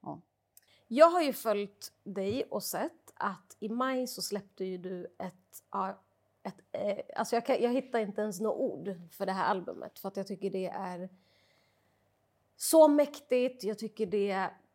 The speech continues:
Speaker 2: tar fram så mycket känslor, det tar fram så mycket reflektioner, det tar fram så mycket funderingar. Men för mig tar det fram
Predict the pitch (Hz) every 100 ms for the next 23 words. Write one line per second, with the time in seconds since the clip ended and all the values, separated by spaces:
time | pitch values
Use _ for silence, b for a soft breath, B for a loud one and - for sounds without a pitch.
0 | _ - 220 - 202 208 202 208 - -
1 | - 269 254 240 233 240 233 220 - 220
2 | 220 214 214 - 190 196 185 - 202 196
3 | 196 196 220 208 196 196 - 185 - 277
4 | 247 240 233 226 226 196 196 190 - 202
5 | 190 190 196 190 - - 196 196 240 240
6 | 233 233 226 220 220 214 b b b b
7 | - 214 214 - - 226 233 285 262 214
8 | - 180 185 - 185 185 180